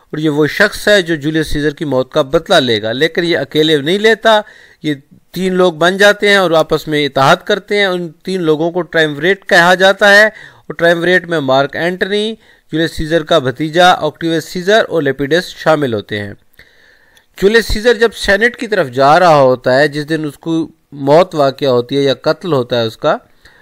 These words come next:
तो मार्क एंटनी जूलियस सीजर का दोस्त उसके हमराह होता है और मार्क एंटनी जैसे काबिल जर्नैल की मौजूदगी में, जूलियस सीजर खुद भी काबिल जर्नैल था, अब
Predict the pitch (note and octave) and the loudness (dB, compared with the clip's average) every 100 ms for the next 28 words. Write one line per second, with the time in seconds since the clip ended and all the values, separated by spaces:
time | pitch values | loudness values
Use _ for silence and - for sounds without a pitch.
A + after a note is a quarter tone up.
0 | _ _ _ G3+ G#3 D#3 - D3+ F3+ G#3+ | _ _ _ 4 4 2 -6 0 2 2
1 | G#3 G#3 G#3 G#3 A3 D#3 G2+ G#2+ B2 C3 | 0 -2 -2 -2 -2 -4 -4 -12 -8 -2
2 | F3 - F3 G3+ - D#3+ F3 F#3 - - | -2 -2 -2 -2 0 0 0 -2 -6 -6
3 | G3 C#3+ B2+ D3+ C#3 A#2 A#2 C#3 C#3+ B2 | -2 -2 2 4 6 4 0 0 0 0
4 | C#3+ E3 G3 - F3+ F3 A3+ F#3+ F3+ E3 | 2 4 4 -2 -8 -4 -2 -2 -2 -4
5 | - C#3+ D#3+ G3+ G3+ D3+ C#3+ C#3+ D3 D3 | -6 -4 -2 -2 -2 -2 0 0 -2 -4
6 | C3+ B2+ D3+ F#3+ G#3 D#3+ A#2+ F#2+ _ _ | -6 -4 -6 -4 -6 -4 -4 -6 _ _
7 | _ _ A#2+ B2 C3+ C3+ C3+ C#3 D3+ F3+ | _ _ -4 -4 -4 -8 -2 -4 -2 0
8 | F#3 F#3+ F3+ F3+ F3+ F3 E3+ E3 - - | 0 0 -4 -2 -2 -2 -2 -6 -8 -20
9 | _ - E3 D#3+ | _ -4 -4 -4